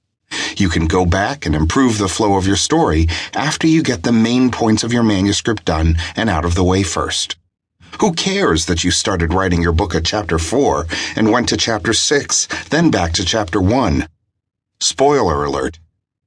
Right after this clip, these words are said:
the readers only care about the end product. You need to be free when you are writing your book.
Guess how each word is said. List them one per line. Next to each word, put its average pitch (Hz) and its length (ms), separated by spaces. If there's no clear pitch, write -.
the 95 100
readers 120 420
only 117 220
care 90 300
about 92 240
the - 220
end 78 360
product. 73 560
You 110 120
need 156 280
to 151 100
be 127 180
free 113 540
when 73 180
you 76 140
are 76 100
writing 78 360
your 71 120
book. 69 360